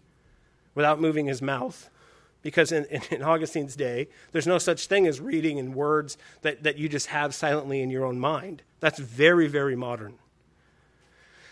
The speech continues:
I think we lose something by not having audio Bibles. I think we lose something by not opening the Word of God in our homes and reading it out loud to one another. It wasn't, in, I argue, it was not meant to be read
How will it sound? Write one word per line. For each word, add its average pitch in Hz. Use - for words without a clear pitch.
I 180
think 190
we 180
lose 208
something 139
by 147
not 151
having 151
audio 139
Bibles. 170
I 175
think 175
we 165
lose 196
something 156
by 147
not 165
opening 165
the 151
Word 151
of 135
God 147
in 147
our 139
homes 135
and 135
reading 185
it 160
out 139
loud 175
to 139
one 117
another. 107
It 170
wasn't, 196
in, 160
I 151
argue, 165
it 160
was 165
not 175
meant 180
to 175
be 156
read 156